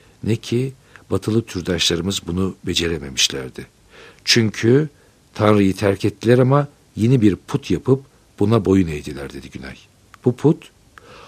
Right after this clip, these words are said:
on dokuzuncu yüzyılda iş, üretim ve pazardı, yirminci yüzyılda büyük makine oldu.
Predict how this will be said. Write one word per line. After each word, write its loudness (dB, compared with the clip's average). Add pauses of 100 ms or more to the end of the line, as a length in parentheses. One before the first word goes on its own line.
(200)
on 6
dokuzuncu 2
yüzyılda -2
iş, 4 (120)
üretim 0
ve 0
pazardı, 0 (720)
yirminci 2
yüzyılda 0 (380)
büyük -6
makine -12
oldu. -14